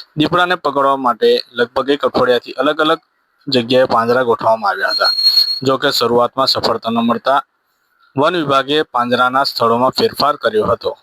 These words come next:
ગત રાત્રિએ કાળિયાવાવ ગામની સીમમાં ગોઠવેલા, ગોઠવવામાં આવેલા પાંજરામાં મારણ ખાવા માટે દીપડી આવી અને આખરે તે પાંજરે પુરાઈ ગઈ હતી. આ ઘટનાની જાણ થતાં સ્થાનિકોમાં ખુશીનો માહોલ છવાઈ ગયો હતો.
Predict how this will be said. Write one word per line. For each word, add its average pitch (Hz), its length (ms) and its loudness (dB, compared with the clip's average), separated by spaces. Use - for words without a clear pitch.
ગત 113 180 -2
રાત્રિએ 117 500 0
કાળિયાવાવ 156 460 0
ગામની 135 380 -2
સીમમાં 120 400 0
ગોઠવેલા, 113 440 0
ગોઠવવામાં 143 520 0
આવેલા 120 300 0
પાંજરામાં 127 580 0
મારણ 156 340 2
ખાવા 151 260 0
માટે 143 200 0
દીપડી 123 360 0
આવી 127 280 0
અને 120 140 -4
આખરે 110 340 -2
તે 123 80 -2
પાંજરે 110 380 -2
પુરાઈ 110 300 0
ગઈ 101 180 0
હતી. - 260 -4
આ 110 120 0
ઘટનાની 117 440 -2
જાણ 113 240 0
થતાં 123 280 0
સ્થાનિકોમાં 113 540 -2
ખુશીનો 147 380 -2
માહોલ 113 260 2
છવાઈ 95 380 -2
ગયો 95 160 0
હતો. - 200 -6